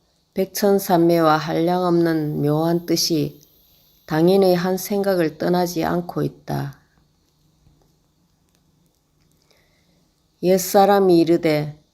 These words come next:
"일승법을 듣고 믿지 않더라도 오히려 부처가 될 인연을 맺고, 배워서 이루지 못하더라도 인간과 천상의 복보다 낫다" 하였으니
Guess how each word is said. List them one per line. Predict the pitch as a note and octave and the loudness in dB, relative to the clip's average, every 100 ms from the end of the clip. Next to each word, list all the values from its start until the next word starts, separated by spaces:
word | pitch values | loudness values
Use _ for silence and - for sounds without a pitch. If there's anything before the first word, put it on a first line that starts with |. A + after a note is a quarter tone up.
| _ _ _ _ - | _ _ _ _ -4
"일승법을 | G#3+ G#3+ - G#3+ G3+ F3 F3 | -2 -2 0 2 2 2 0
듣고 | F3+ F3 E3+ | 0 -2 0
믿지 | D#3+ F3+ F3 F3+ | 2 0 -2 -2
않더라도 | D3 D3 E3 E3+ D3+ D3 C3+ C3 _ _ - | 0 0 -2 0 0 0 -4 -6 _ _ -6
오히려 | D#3 E3+ F#3 E3 | 0 2 4 0
부처가 | - D3 - F3+ E3+ E3 | 0 -10 -4 -2 -2 0
될 | E3 D#3 | 0 0
인연을 | D3 D3 E3 F3+ D3+ | 0 0 0 0 0
맺고, | C#3+ C#3+ D3 C#3 C3+ C#3+ _ _ _ _ _ _ _ _ _ | 0 -2 -6 -8 -8 -12 _ _ _ _ _ _ _ _ _
배워서 | - G#3 G3+ G3+ | 0 4 4 4
이루지 | F3+ F3 G3+ F3+ | 4 6 2 2
못하더라도 | E3 D3 D3+ F3 F3+ E3+ D3+ D3 C#3+ C#3+ _ _ | 2 2 0 -4 -2 -2 -2 -2 -6 -10 _ _
인간과 | F#3 F#3 F3 E3+ E3 D#3+ C#3+ D3 - _ _ | -2 2 2 2 2 0 -2 -4 -14 _ _
천상의 | - E3+ E3 D#3+ F3+ E3 D3+ | -10 -4 -4 -2 0 0 -2
복보다 | D#3+ - E3 D#3+ D3 | -8 -8 -6 -2 -2
낫다" | C3 C3+ - D3+ C3+ - | -4 -8 -4 -2 -2 -6
하였으니 | - D3 D3 - C#3+ C3+ C#3 | -2 0 -2 -6 -4 -4 -8